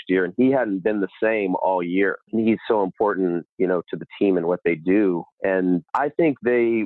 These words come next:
were chasing a wing for, for kind of security and for depth. Um, and to maybe light a spark under Mo a little bit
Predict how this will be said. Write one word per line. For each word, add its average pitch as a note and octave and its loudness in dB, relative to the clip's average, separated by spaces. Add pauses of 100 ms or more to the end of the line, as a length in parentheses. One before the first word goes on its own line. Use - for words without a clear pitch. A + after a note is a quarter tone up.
were G#2+ 2 (140)
chasing B2+ 2
a A2+ 0
wing A2+ 0
for, F2 -2 (240)
for G2+ -2
kind A2 -4
of G2 -8
security F#2 -2
and E2+ -2
for E2 -4
depth. G2+ 0 (600)
Um, E2 -2 (320)
and C#3 0
to D3+ -2
maybe F3+ 2
light F3+ 2
a F#3 -8
spark F#3 -2
under F#3 0
Mo F#3 0
a - -2
little B2+ 2
bit G#2 -4